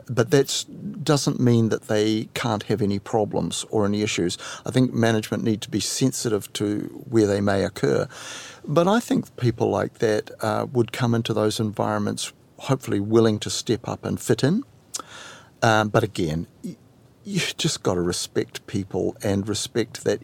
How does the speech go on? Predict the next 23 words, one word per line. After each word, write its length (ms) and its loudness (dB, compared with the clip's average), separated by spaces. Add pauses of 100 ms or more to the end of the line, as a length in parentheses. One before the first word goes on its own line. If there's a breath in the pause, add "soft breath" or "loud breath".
everybody 500 2
is 200 0
different. 360 0 (540 loud breath)
It 60 -6
doesn't 280 4
mean 220 4
we 240 2
all 280 4
have 260 -2
to 80 -4
do 260 2
everything, 760 0 (260)
um, 580 -2 (420 loud breath)
differently. 340 2
You 120 2
can't 420 2 (800)
have 160 4
a 40 4
different 340 0
process 420 0
for 140 -6
every 240 0
person. 560 -2